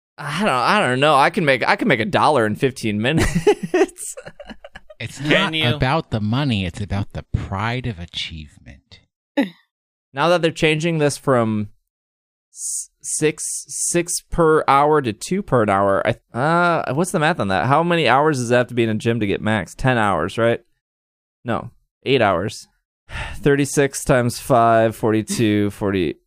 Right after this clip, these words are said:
Speaker 1: s-, eight, yeah, close to, it has to be in a gym for eight hours, and now it has to be in a gym for,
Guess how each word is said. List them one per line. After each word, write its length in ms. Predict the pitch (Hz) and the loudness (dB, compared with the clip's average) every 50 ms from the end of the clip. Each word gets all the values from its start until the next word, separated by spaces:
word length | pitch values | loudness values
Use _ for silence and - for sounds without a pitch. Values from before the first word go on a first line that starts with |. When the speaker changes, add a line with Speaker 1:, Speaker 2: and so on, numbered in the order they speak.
| _ _ - | _ _ -18
Speaker 1:
s-, 240 | - - - - - 120 - - | -14 -12 -12 -12 -14 -14 -6 0
eight, 420 | 190 135 156 175 185 - - 147 | 4 4 4 4 2 0 -2 0
yeah, 140 | 156 143 123 | 2 2 2
close 260 | 120 170 170 170 165 | 4 4 2 4 4
to, 220 | - 175 156 - - - | 4 4 4 2 0 -4
it 340 | - 117 120 - 151 160 151 | -10 -10 -4 0 2 2 4
has 160 | 170 175 170 | 2 2 2
to 60 | 196 180 | 0 2
be 240 | 175 180 175 165 | 4 4 4 4
in 200 | - 151 165 170 | 4 2 2 2
a 80 | 175 165 | 2 0
gym 240 | 139 147 151 147 151 | 2 2 2 2 2
for 160 | - 147 120 | 0 2 2
eight 240 | - - 127 135 123 | 4 2 2 2 4
hours, 520 | 117 110 107 104 104 104 104 104 107 - - | 2 2 4 2 2 0 0 -2 -4 -6 -8
and 180 | - 113 120 | -6 -4 -2
now 180 | 117 113 117 117 | 0 0 2 2
it 80 | 117 | 2
has 140 | 127 113 - | 0 -2 -2
to 80 | - 107 | -4 -4
be 120 | 104 110 107 | -2 -2 -2
in 40 | 104 | -2
a 60 | 101 | -4
gym 320 | 98 - 104 98 98 104 | -4 -4 -4 -4 -4 -4
for, 560 | 101 - - 104 101 95 92 90 92 104 107 | -6 -6 -4 -2 0 0 0 0 -2 -4 -8